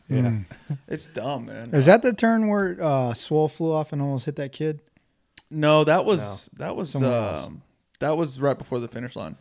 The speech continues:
Speaker 1: This is the turn where, uh, that down rider, I, I think it's
Speaker 3: Trey
Speaker 1: Trey Fierro,
Speaker 3: Fierro.
Speaker 1: went down and hit Joe
Speaker 3: Two, hey,
Speaker 1: again.
Speaker 3: two weekends in a row, he gets
Speaker 1: Yeah.
Speaker 3: in the way and, and almost, like, ruins the race.
Speaker 1: Yeah, I saw that.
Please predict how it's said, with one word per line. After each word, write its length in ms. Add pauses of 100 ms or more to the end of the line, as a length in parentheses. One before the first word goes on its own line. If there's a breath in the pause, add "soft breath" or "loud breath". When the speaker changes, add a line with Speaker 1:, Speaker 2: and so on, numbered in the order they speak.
(120)
Speaker 1:
This 180
is 120
the 100
turn 300
where, 320
uh, 260 (380)
that 320
down 320
rider, 440 (520)
I, 60 (180)
I 20
think 160
it's 80
Speaker 3:
Trey 120
Speaker 1:
Trey 140
Fierro, 420
Speaker 3:
Fierro. 80
Speaker 1:
went 160
down 260
and 120
hit 220
Joe 220
Speaker 3:
Two, 60
hey, 160
Speaker 1:
again. 120
Speaker 3:
two 220
weekends 400
in 80
a 80
row, 240
he 160
gets 200
Speaker 1:
Yeah. 60
Speaker 3:
in 40
the 60
way 360
and, 340
and 260
almost, 300
like, 140
ruins 240
the 80
race. 360
Speaker 1:
Yeah, 120
I 20
saw 220
that. 160